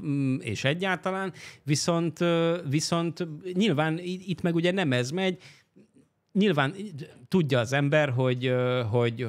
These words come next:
hogy mivel kapcsolatban milyen számokra számíthat például. Úgy, úgy kb. Kb. ezt úgy be lehet határolni.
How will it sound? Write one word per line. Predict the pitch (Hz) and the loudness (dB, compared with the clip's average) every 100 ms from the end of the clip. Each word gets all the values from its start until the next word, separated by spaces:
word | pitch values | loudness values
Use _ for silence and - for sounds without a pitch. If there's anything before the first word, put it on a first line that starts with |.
| 120 | -6
hogy | 104 123 117 | -2 0 2
mivel | 147 113 95 | 2 2 0
kapcsolatban | 139 127 - 123 113 123 117 | -2 -4 0 0 0 0 0
milyen | 113 95 98 104 117 | 0 -2 -2 -4 -4
számokra | 113 - 101 98 90 110 | -4 0 0 0 -6 -8
számíthat | - 98 90 95 - 98 - | -6 -6 -8 -12 -14 -18 -8
például. | - 95 95 101 85 82 80 - _ _ _ _ _ _ _ _ _ - _ _ _ _ - | -4 -2 -2 -4 -8 -12 -16 -20 _ _ _ _ _ _ _ _ _ -20 _ _ _ _ -2
Úgy, | 127 123 | -2 0
úgy | 135 127 | -2 -2
kb. | - 95 82 80 80 - _ | -2 -4 -4 -12 -16 -18 _
Kb. | - 165 131 | 0 2 2
ezt | 117 123 | 2 0
úgy | |
be | 110 | 0
lehet | 107 98 104 - | 0 0 -6 -6
határolni. | 110 - 85 87 87 87 85 | -6 -4 -6 -6 -6 -8 -10